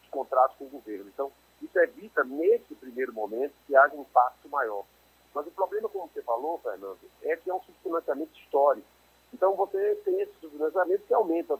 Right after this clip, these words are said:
tudo, aumenta, é, todos os insumos, aumenta fornecedores, aumenta o despesa coletivo. E a Santa Casa não tem um aumento da tabela do sus,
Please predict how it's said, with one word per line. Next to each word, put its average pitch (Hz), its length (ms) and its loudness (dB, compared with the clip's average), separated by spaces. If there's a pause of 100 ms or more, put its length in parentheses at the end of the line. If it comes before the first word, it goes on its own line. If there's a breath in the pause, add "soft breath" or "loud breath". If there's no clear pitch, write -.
tudo, 190 200 -6
aumenta, 120 560 2 (300)
é, 123 160 -4 (160)
todos 156 220 -6
os 156 60 -8
insumos, 156 480 -6
aumenta 127 320 0
fornecedores, 143 760 -2
aumenta 123 320 0
o - 40 -20
despesa - 320 -20
coletivo. 151 500 0 (360)
E 190 60 4
a 202 80 4
Santa 165 240 4
Casa 151 320 6
não 190 140 -6
tem 165 140 -10
um 160 80 -2
aumento 131 280 -4
da 160 100 -2
tabela 127 340 -2
do - 120 -20 (120)
sus, 107 260 -20